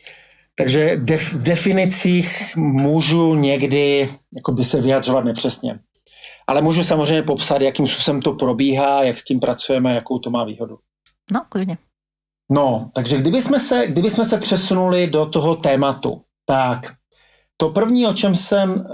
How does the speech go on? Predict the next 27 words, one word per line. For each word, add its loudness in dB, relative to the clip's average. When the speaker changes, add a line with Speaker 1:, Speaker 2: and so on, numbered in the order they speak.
Speaker 1:
eh, -2
to -2
první, 0
o 2
čem 0
jsem 0
mluvil, 2
je, 0
je, 2
je 2
příběh. -6
A 0
že -2
proč 0
my 2
vlastně -2
pracujeme 0
s -4
příběhem -2
a 2
jakou 0
to 2
má, 0
jakou 0
to -2
má 2
výhodu. 0